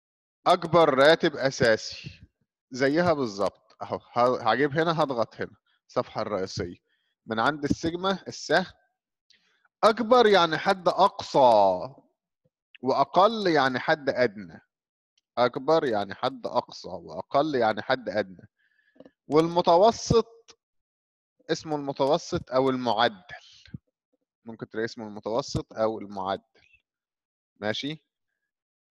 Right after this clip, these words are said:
والمجموع اسمه المجموع. طيب، يبقى أكبر راتب أساسي ده حد أقصى. حد أقصى من إيه؟ من كل الجدول؟ لأ، من الراتب الأساسي. أحدد على الرواتب الأساسية. إنتر.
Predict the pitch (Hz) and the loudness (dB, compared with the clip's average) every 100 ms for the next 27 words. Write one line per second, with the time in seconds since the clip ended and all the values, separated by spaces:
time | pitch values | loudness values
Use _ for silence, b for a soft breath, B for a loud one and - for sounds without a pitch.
0 | _ _ - 175 226 202 143 143 190 202 | _ _ 0 0 2 -2 -2 -4 -4 -4
1 | 214 202 185 170 139 143 _ _ _ _ | -8 -6 -6 -8 -12 -12 _ _ _ _
2 | _ _ _ _ _ _ _ - 92 - | _ _ _ _ _ _ _ -8 -8 -8
3 | _ _ _ _ _ _ _ _ _ _ | _ _ _ _ _ _ _ _ _ _
4 | 127 131 151 185 220 208 196 196 214 202 | -6 -2 2 2 2 2 4 4 0 0
5 | 160 175 208 202 202 - - 175 170 156 | 0 -2 -2 -2 -4 -6 -2 -4 0 0
6 | 147 170 - - 123 107 101 90 - 175 | 2 2 -2 -4 0 2 0 -4 -4 -4
7 | 190 196 220 - 208 180 165 165 156 - | 0 0 0 2 -2 0 -4 -4 -6 -2
8 | 208 208 185 208 220 165 147 - - 135 | 2 2 0 0 2 2 2 0 -8 -10
9 | 139 123 135 165 151 110 113 113 - - | -8 -4 -4 -2 -6 -10 -12 -12 -14 -18
10 | _ - 131 131 107 107 104 101 107 - | _ -8 -8 -6 -8 -6 -4 -4 -4 -6
11 | 101 - - - - _ _ _ _ _ | -14 -16 -18 -20 -20 _ _ _ _ _
12 | _ _ _ _ _ _ _ _ _ _ | _ _ _ _ _ _ _ _ _ _
13 | _ _ _ _ _ _ - 113 - - | _ _ _ _ _ _ -10 -10 -10 -20
14 | - - | -20 -20